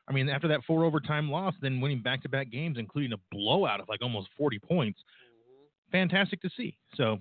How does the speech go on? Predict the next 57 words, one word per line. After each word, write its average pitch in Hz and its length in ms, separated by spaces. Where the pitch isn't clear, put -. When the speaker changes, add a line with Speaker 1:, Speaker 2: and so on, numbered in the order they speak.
Speaker 2:
It 165 100
Speaker 1:
you 170 60
Speaker 2:
is. 143 60
Speaker 1:
know. 143 60
Speaker 2:
And, 117 160
you 220 80
know, 180 60
I 180 80
wanna 214 140
go 156 80
back 147 200
to 139 80
that 113 180
four 135 220
overtime 107 420
game. 117 220
I, 127 100
I, 127 120
I - 300
still, 143 400
'cause 135 120
I 131 80
know 131 140
we've 123 160
been 117 120
off 117 200
for 110 100
two 131 100
weeks 117 260
'cause, 107 220
uh, 101 280
l-, 123 160
hiatus 147 520
for 110 140
two 113 180
weeks. 110 220
I 110 80
know 113 120
we 117 140
all 113 160
got 104 160
a 104 40
lot 107 180
of - 60
stuff 107 280
going 101 220
on. 101 160
But, 131 160
uh, 123 180
I, 131 80
I 135 80
still 220 260
wonder 185 360
when 131 200
you're 120 200
tied 147 500
with 131 380